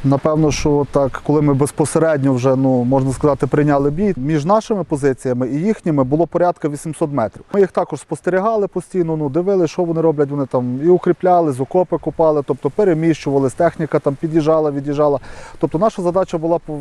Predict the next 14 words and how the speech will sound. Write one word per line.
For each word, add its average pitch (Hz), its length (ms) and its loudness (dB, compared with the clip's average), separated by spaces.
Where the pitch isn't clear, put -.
фактично 165 440 -4
за 143 100 -6
ними 160 180 0
спостерігати. 135 680 -2
Десь 131 180 -4
четверта 147 500 -4
година 135 420 -4
ночі 151 400 -6
диверсійно-розвідувальна 143 880 0
група 165 240 2
висунула 139 380 0
з 123 60 -8
нашу 135 260 -2
сторону. 107 380 -4